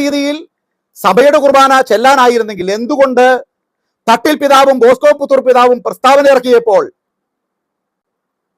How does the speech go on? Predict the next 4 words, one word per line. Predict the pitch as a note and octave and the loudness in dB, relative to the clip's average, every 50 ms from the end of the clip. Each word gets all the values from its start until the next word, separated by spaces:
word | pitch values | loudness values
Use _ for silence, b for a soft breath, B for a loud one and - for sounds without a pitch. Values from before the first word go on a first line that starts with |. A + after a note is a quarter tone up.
| _ _ _ _ _ _ D3 C3+ | _ _ _ _ _ _ -16 -2
ജനങ്ങൾക്ക് | D3 B3+ C4+ D4+ F4 F4 E4 F4 E4 D#4 - E4 D#4 D#4 - C#4+ | 0 2 2 2 2 0 0 0 -2 0 0 -2 -2 0 0 2
കാറ്റക്കിസത്തിന് | - D4 D4 - - E4+ - - F#4 - D#4+ E4 F4 E4 E4 D#4+ | 2 2 0 0 -4 -6 -4 -4 -6 -6 -4 -6 -4 -4 0 0
വേണ്ടിയാണ് | D#4+ D#4+ D#4 D#4 D#4 D4+ D4+ D#4 D#4 C4+ | 0 0 0 0 0 2 2 2 0 0
കുർബാന | C#4+ D4 C#4+ D4 D4+ D4+ | -2 0 2 2 2 4